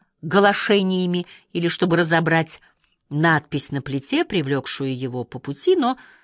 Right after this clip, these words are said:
тотчас понимает, что расшифровка уже первой строчки займет много времени. Ибо этот чиновник,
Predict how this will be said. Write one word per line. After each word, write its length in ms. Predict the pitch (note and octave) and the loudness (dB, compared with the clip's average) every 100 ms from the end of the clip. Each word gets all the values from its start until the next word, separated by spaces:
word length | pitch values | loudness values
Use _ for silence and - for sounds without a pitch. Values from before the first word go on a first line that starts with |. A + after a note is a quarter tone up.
| _ _ _ | _ _ _
тотчас 480 | D#4 F#4+ - D#4 - | 0 0 0 -4 -2
понимает, 400 | C4 B3+ E4 F#4+ | -2 0 0 0
что 180 | - D4 | -2 -2
расшифровка 640 | C#4 - B3+ E4+ E4+ C#4 | -2 -4 -4 -4 -4 -2
уже 200 | B3 B3+ | -2 -2
первой 480 | - F4 F4+ A#3 A3+ | -2 2 2 2 -2
строчки 540 | - G3 F#3 - F#3 | -2 -2 -2 -2 -6
займет 460 | F3+ G3+ B3+ D4 _ _ _ _ _ _ | -4 -4 -4 -8 _ _ _ _ _ _
много 420 | G3 C#4 F#4+ F3+ | -6 -4 -2 -2
времени. 520 | C#3+ C#3 B2+ B2 B2 - _ _ _ _ _ _ _ _ _ _ _ _ _ _ - | 0 0 -2 -4 -10 -14 _ _ _ _ _ _ _ _ _ _ _ _ _ _ -10
Ибо 220 | C4 C#4 | -4 -2
этот 240 | C#4 C4 | -2 -4
чиновник, 600 | - B3 C#4 C4+ B3 - | -4 -2 0 0 -2 -6